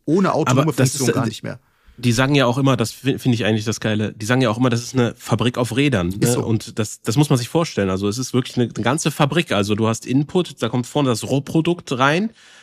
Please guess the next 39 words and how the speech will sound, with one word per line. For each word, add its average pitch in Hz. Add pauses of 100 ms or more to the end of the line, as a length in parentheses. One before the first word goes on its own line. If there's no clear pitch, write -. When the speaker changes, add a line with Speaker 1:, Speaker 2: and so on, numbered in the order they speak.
(120)
Speaker 2:
und 135
hinten 151
kommt 143
sozusagen 135
fast -
das 131
fertige 135
Produkt 135
dann 110
schon 107
raus, 90
ne? 104
Speaker 1:
Ja. 131
Speaker 2:
Also 107
es 98
ist, -
äh, 110 (360)
wirklich 139
faszinierend. 131
Und 101
wir 107
waren 107
da 113
ja 107
auch 98
zum -
Beispiel 107
in 101
Hasewinkel 101
schon 117
häufig 117
und, 110
äh, 104
haben 107
die 101
Produktionsstätten 117
besuchen 113
dürfen. 113
Also 104